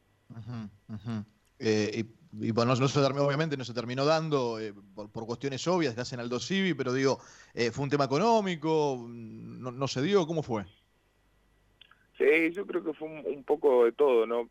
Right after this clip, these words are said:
Speaker 2: Pero, pero, pero desde por ahí lo contractual, desde, eh, el tiempo de contrato, desde el, también lo económico, eh, fueron cosas que no,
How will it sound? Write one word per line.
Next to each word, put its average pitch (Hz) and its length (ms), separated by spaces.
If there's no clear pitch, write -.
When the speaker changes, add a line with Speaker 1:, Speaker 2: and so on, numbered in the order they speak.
Speaker 2:
Pero, 107 380
pero, 92 640
pero 98 640
desde 104 340
por 104 180
ahí 104 80
lo 104 140
contractual, 107 960
desde, 92 680
eh, 87 540
el 104 200
tiempo 123 480
de 95 60
contrato, 104 600
desde 95 380
el, 78 240
también 98 340
lo 95 80
económico, 107 760
eh, 85 720
fueron 104 260
cosas 110 320
que 104 160
no, 98 840